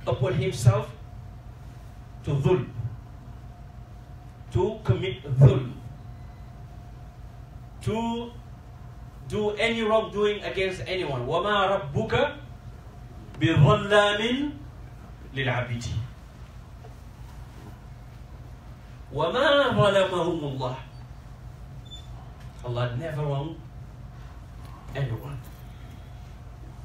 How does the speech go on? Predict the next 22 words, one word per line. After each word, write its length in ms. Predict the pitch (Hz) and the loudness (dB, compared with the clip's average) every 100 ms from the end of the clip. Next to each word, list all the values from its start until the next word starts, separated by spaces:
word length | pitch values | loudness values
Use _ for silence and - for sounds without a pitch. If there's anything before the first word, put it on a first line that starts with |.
| - - | -12 -4
Imagine 540 | 165 190 247 - - | 0 2 2 4 2
something 400 | - - - - | 2 2 6 8
that 140 | 127 123 | 6 4
Allah 280 | - 147 143 | 2 0 0
makes 260 | 160 156 | 2 4
haram 440 | - - 135 - 113 | 4 2 0 0 -2
upon 240 | 117 107 | -4 -4
Himself. 460 | 104 107 - 160 - - - - - - - - - - - - 117 | -4 -4 -4 -4 -6 -14 -14 -16 -14 -14 -14 -14 -14 -14 -14 -12 -4
And 100 | 123 | 0
He 60 | 143 | 4
say, 200 | - 139 | 4 4
"وَجَعَلْتُهُ 960 | 135 135 135 - 175 185 165 139 - | 0 2 2 4 4 2 0 2 2
إِنِّي 300 | 175 165 160 | 0 -2 -2
حَرَّمْتُ 460 | - - 160 202 202 | -2 -2 2 0 0
الظُّلْمَ 360 | 170 - 185 180 | -6 -2 -2 0
عَلَى 480 | 151 156 160 156 | 2 2 4 2
نَفْسِي 400 | 180 180 - - - - - | 0 -2 -2 -2 -6 -12 -2
وَجَعَلْتُهُ 960 | 143 143 160 170 196 202 190 175 214 180 | 0 4 4 6 2 2 -2 0 0 2
بَيْنَكُمْ 580 | 175 180 185 202 294 294 - - - - - - | 2 2 2 0 -2 -4 -12 -14 -14 -14 -14 -8
مُحَرَّمًا 760 | 170 170 196 208 254 285 - 135 - - | -4 -2 2 2 2 0 -2 -4 -10 0
فَلَا 340 | 202 202 233 - | 4 6 6 8
تَظَالَمُوا." 800 | 190 180 180 170 147 143 127 | 8 8 6 4 2 0 -2